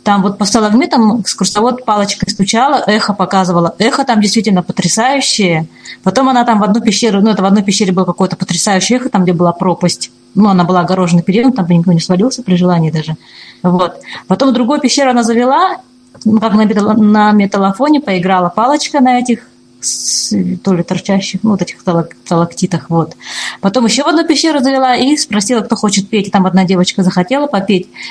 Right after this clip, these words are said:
и она таким зв-, звонким, таким чистым голосом детским попела. Ну, это было очень красиво, как в настоящем концертном зале. Ну, без эха, но очень красиво, там вообще невозможно. Ну, а там в другой пещере там все вопили, чтобы эхо послушать, у кого круче, у кого интереснее.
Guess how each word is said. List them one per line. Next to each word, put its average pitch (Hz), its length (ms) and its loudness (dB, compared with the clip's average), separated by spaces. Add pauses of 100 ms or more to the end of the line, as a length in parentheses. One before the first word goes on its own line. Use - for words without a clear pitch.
(120)
и 185 60 0
она 190 180 2
таким 175 320 0
зв-, 180 260 0
звонким, 175 460 -2
таким 165 300 -4
чистым 185 360 0
голосом 196 300 2
детским 185 300 0
попела. 240 600 0 (280)
Ну, 202 160 2
это 202 140 0
было 190 180 2
очень 196 240 0
красиво, 226 440 0
как 185 220 -4
в - 20 4
настоящем 185 560 0
концертном 185 560 0
зале. 254 300 2
Ну, 262 120 4
без 196 200 2
эха, 254 260 0
но 226 140 2
очень 196 380 0
красиво, 240 540 0
там 175 200 0
вообще 170 320 -2
невозможно. 165 520 0 (340)
Ну, 269 80 2
а 247 60 0
там 202 100 0
в - 20 0
другой 208 240 0
пещере 214 280 0
там 175 140 0
все - 220 -4
вопили, 240 380 0
чтобы 185 300 -2
эхо 185 160 -4
послушать, 226 540 -2
у - 40 -10
кого 175 240 0
круче, 214 340 -2
у - 40 -4
кого 170 200 2
интереснее. 165 640 0